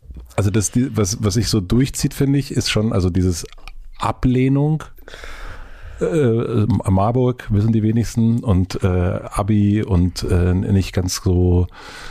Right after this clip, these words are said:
äh, nicht ganz aufgenommen werden und dann irgendwann in so einem Gegenmodus zu schalten.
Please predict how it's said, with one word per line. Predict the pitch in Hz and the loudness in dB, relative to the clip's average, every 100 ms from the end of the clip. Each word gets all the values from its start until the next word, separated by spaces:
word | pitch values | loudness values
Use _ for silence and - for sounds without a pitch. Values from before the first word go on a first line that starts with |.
| - - | -12 -6
äh, | 95 92 | -2 0
nicht | 98 92 - | 2 2 2
ganz | 92 | 0
aufgenommen | - 107 - 113 110 | 0 -2 0 0 2
werden | 107 104 98 | 2 2 2
und | |
dann | 90 107 | 2 2
irgendwann | 113 120 113 113 | 2 2 2 2
in | 101 | 2
so | 98 | 2
einem | 98 110 | 2 0
Gegenmodus | 110 90 127 113 92 87 85 - | -2 0 2 4 4 4 0 -2
zu | - | -2
schalten. | - 82 82 82 80 | 0 0 0 2 0